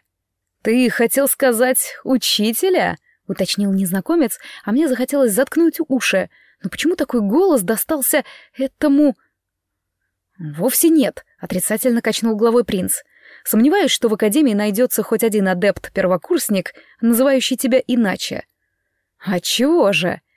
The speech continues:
Мне прямо слышалась улыбка на лице тёмного. "Один найдётся. Но вряд ли ты вызвал меня сюда для разговоров", свернул тему своих педагогических талантов незнакомец.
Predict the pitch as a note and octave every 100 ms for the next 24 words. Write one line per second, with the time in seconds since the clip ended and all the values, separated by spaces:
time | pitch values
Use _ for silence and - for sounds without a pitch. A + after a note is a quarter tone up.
0 | _ _ - F3 G3 B3 C#4 F4 E4 D4+
1 | C4 - D4 E4+ - B3+ C4 - D4 C#4+
2 | G#3+ G3 F3+ F3+ - _ _ _ G3+ C4
3 | C#4+ D4+ E4+ E4+ F4+ A#3 G#3 A3 - G3
4 | F3 - _ _ _ - F#3+ B3+ D4+ D4+
5 | D#4+ E4+ C4+ A3+ A#3 G3+ A3 A3 G#3+ -
6 | A3 G3 G#3 B3 B3 A#3 C#4+ D4+ D4+ F#3
7 | D#3+ - _ _ _ - - F#3 G3 F3
8 | - A#3+ C4 - G#3 G3 G#3+ F#3+ G#3 F#3+
9 | - - F#3 F#3 A#3+ C4+ C4 B3 A3+ C#4
10 | G3+ F#3 - -